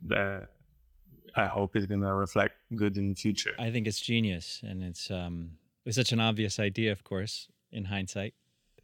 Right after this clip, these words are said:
Speaker 2: Good for you. I hope other artists take this on. I think the auction space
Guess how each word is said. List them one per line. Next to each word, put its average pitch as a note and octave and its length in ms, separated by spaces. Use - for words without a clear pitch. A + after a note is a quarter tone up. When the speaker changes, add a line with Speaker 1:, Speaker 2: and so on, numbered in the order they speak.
Speaker 2:
Good B2+ 160
for A#2+ 100
you. G#2 280
I A#2+ 100
hope C3 200
other B2 220
artists A#2+ 580
take G#2+ 200
this - 120
on. C#3 100
I A2 100
think A#2 180
the G#2 120
auction A2+ 560
space - 580